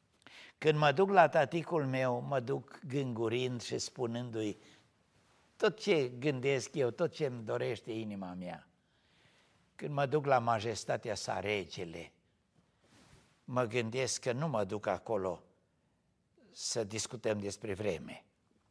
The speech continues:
Nu mă duc la regele să-i consum timpul cu, ă, nimicurile mele.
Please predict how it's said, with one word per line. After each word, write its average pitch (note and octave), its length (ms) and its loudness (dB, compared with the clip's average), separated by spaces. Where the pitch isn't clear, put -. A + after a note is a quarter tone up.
Nu D#3+ 220 -2
mă C3+ 380 6
duc B2 200 -2
la G#2+ 440 4
regele G2+ 880 0
să-i A2+ 520 0
consum A2+ 600 -2
timpul G2+ 460 -6
cu, F2+ 440 -6
ă, G2+ 520 0
nimicurile G#2 720 -4
mele. - 400 -8